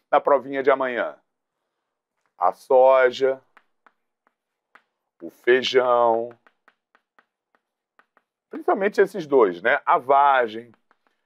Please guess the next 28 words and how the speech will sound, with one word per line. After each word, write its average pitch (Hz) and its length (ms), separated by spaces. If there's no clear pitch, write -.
a 151 140
ervilha 135 560
do 113 140
Mendel, 120 760
a 135 100
lentilha, 147 640
o 113 60
grão 101 260
de 131 120
bico. 120 520
E 170 320
o 147 80
que 285 140
que 320 80
acontece 175 440
com 147 100
as 127 80
leguminosas, 101 720
gente? 98 320
Elas 147 280
têm 185 200
pelotas 165 840
nas 110 220
raízes, 98 720
nódulos. 123 680
Nódulos 180 680
que - 100
abrigam 156 640